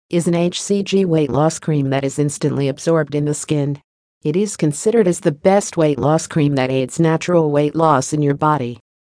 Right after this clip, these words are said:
H C G drops are also used for weight loss. So, if your question is, "Where can I get H C G drops?" You can get them online, at registered pharmacies or high-profile retail stores.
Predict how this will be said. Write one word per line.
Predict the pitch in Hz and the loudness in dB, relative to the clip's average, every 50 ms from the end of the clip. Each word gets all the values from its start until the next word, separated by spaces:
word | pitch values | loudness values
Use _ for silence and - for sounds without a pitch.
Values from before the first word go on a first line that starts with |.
| _ _ - | _ _ -2
H | 170 175 175 - - | -2 -2 -2 -2 -4
C | - - 202 202 | -4 -2 0 0
G | 190 - - 175 175 170 165 | -2 0 0 0 0 0 0
drops | 156 - 135 123 151 - - - 151 | -2 0 2 2 2 0 -2 -2 -2
are | 147 - - | 0 0 2
also | 175 196 196 - 233 220 | 0 0 2 2 2 2
used | 202 190 180 170 160 160 - | 4 4 2 0 0 -2 -4
for | - 156 151 147 | -4 -4 -2 0
weight | 151 156 160 135 | 0 0 0 0
loss. | 143 156 151 143 127 123 - - - - _ _ _ _ _ _ _ _ | 0 0 0 0 0 -4 -6 -10 -14 -16 _ _ _ _ _ _ _ _
So, | - - - 175 151 143 143 139 143 - _ _ - | -16 -8 -2 -2 0 0 0 -2 -6 -8 _ _ -4
if | 175 170 - | -4 -2 0
your | 175 170 | 0 -2
question | 165 - - 202 196 196 - - 180 165 | -2 -2 0 0 2 2 0 0 0 0
is, | 151 147 - | 0 0 0
"Where | 156 139 135 139 | 0 0 0 0
can | - - 156 147 | -2 -2 -2 -2
I | 151 160 | 0 0
get | 160 151 143 | 0 0 0
H | 139 135 139 - - - | 0 -2 -4 -4 -6 -4
C | - 160 156 156 | -2 0 0 0
G | - 151 139 135 | 0 0 -2 0
drops?" | 139 156 165 185 208 220 - - - - _ _ _ _ _ _ _ _ _ | 0 0 0 0 -2 -4 -8 -12 -16 -16 _ _ _ _ _ _ _ _ _
You | 180 196 190 | 0 2 2
can | 208 190 175 | 4 4 4
get | 202 226 214 | 4 2 2
them | 170 151 156 | 2 0 0
online, | 160 165 175 156 143 135 127 135 147 156 - _ _ - | 0 0 0 0 0 0 -2 -2 -4 -6 -10 _ _ -8
at | 170 165 - | -6 -4 -2
registered | - 190 190 190 - 175 - - 151 143 143 143 | 0 0 0 2 0 -2 -2 -2 -2 -2 -2 -2
pharmacies | - - 160 170 165 156 143 143 - - 139 131 - 135 | -2 0 0 2 2 2 0 -2 0 -2 -2 -2 -2 -4
or | 135 | -6
high-profile | 151 - 208 226 240 233 - 202 190 190 190 - 160 151 143 143 | -2 0 0 0 0 0 0 2 2 2 2 0 0 0 0 0
retail | 139 143 147 147 - 165 147 139 147 | 0 0 0 0 0 0 0 0 0
stores. | - - - 147 127 120 117 113 110 - - - | -2 -2 -2 -2 0 0 -2 -4 -6 -10 -12 -16